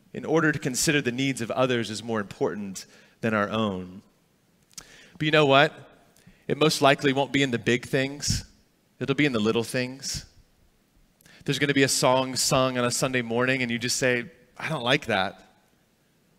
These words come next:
Or a phrase or a word that's used and it just kinda doesn't sit well with you. You don't care for it. Or maybe there's a leader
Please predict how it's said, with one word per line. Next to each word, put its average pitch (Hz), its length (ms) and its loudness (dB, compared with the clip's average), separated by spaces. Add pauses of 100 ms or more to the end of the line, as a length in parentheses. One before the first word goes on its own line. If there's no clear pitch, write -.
(920)
Or 131 160 0
a 113 60 0
phrase 139 760 4
or 117 220 -4
a 104 60 -2
word 127 500 4
that's 127 180 -2
used 139 640 0
and 117 80 -6
it 117 60 -2
just 123 200 -4
kinda 131 240 0
doesn't 127 320 -2
sit - 280 -2
well 139 220 4
with 143 200 -2
you. 147 320 -4 (720)
You 120 80 -10
don't 135 160 -6
care 131 240 -2
for 147 340 0
it. 147 60 0
Or 123 60 -2
maybe 139 240 2
there's 127 180 0
a 113 60 2
leader 131 520 0